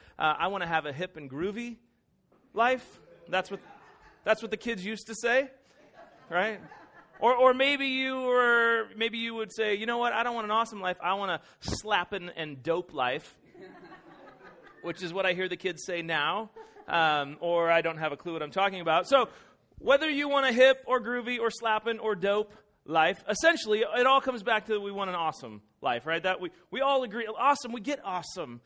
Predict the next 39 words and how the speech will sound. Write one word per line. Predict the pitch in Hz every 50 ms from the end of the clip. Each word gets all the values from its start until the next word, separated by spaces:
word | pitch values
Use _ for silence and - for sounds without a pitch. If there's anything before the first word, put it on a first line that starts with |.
| _ _ _
And | - 220
we | 262 262
might | 247 269 294 277
use | 254 262 240 185
different | 180 240 - 233 190 160
words | 170 175 185 202 214 -
to | - 180
describe | 156 143 135 - - - - 139 127 127 151 175 196 208 214 196
what | 175 170 165 143
we | 147 135
want | 131 139 156 160
our | 151 139
life | 131 131 139 156 - - -
to | 151 143 139 139 -
be | 147 196 208
like, | 208 233 233 240 -
but, | 247 - - - - - _ -
but | 262 285
in | 269
the | 262 240 226
end, | 214 214 214 208
I | 202
think | 220 214 202
we | 202 202
would | 190 190
all | 185 185 180 175
agree | 165 165 170 160
we | 160 160
want | 160 160 165 175 - -
our | 165 165
lives | 156 147 135 135 143 143 135 - - -
to | 156
be | 135 127 170 185 - -
awesome. | - - - 233 - - 147 117 104 107 - _ _ _ _ _
We | - 240
wanna | 254 262 262 254
be | 226 254 247
able | 247 220
to | 220